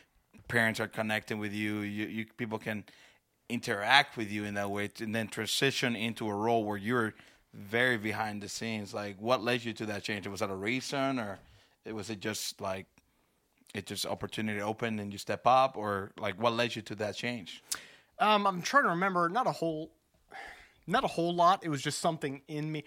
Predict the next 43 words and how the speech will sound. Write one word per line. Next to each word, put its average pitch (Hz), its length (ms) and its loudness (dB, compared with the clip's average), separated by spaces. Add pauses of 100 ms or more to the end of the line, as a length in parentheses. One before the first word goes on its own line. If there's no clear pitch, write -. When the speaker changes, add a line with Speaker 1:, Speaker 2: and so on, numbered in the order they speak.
(100)
Speaker 2:
Well, 190 180 8
I 180 100 4
was 165 140 -2
going 269 160 0
through 180 120 0
some 127 200 -4 (500)
spiritual 156 460 -2
battles 127 340 2
at 131 100 -6
the 117 60 -10
time, 117 500 -4 (140)
which 143 220 -4
led 139 260 4
me 139 140 0
to 123 80 -6
sort 131 220 -4
of 120 80 -6
reposition, 123 800 -6 (640)
like, 123 380 -6 (120)
uh, 147 120 -6
reorient 135 580 -2
my 120 120 -2
mind 117 280 -4
around 117 320 0 (100)
what 127 200 -8
I - 20 -6
wanted 117 220 -10
to 104 40 -14
be 113 120 -12
doing 117 420 -4
in 123 80 -6
the 117 80 -6
local 113 260 -10
church. - 460 -6 (400)
And 123 380 0
beyond 160 320 6
that, 151 240 4
we 143 80 -4
had 131 180 2
Sean 135 260 0
Kaleli 127 400 -2
come 120 300 -6
in, 117 220 -10